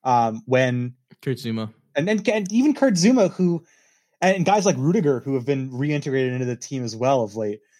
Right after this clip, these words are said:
Speaker 1: like, guys who might not be the most spectacular or the most, um, feared names in the team sheet,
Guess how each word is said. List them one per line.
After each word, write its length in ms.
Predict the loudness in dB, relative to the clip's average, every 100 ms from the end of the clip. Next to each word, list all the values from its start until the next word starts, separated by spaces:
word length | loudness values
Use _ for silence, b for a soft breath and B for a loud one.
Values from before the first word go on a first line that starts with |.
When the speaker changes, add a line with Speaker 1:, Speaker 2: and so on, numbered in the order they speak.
| _ -4
Speaker 1:
like, 160 | -2
guys 360 | 2 4 4 2
who 140 | -2
might 280 | 0 0 -2
not 260 | -2 -4 -4
be 100 | -4
the 80 | -2
most 200 | -2 -2
spectacular 880 | -8 -8 -8 -8 -6 -4 -4 -4 _ _ -6
or 140 | -4
the 80 | -2
most, 440 | -2 -4 -6 -12 -8
um, 260 | -6 -6 -8
feared 380 | -10 -2 -2 0
names 300 | -2 -4 -4
in 60 |
the 80 | -8
team 260 | -8 -8 -8
sheet, 320 | -6 -8 -8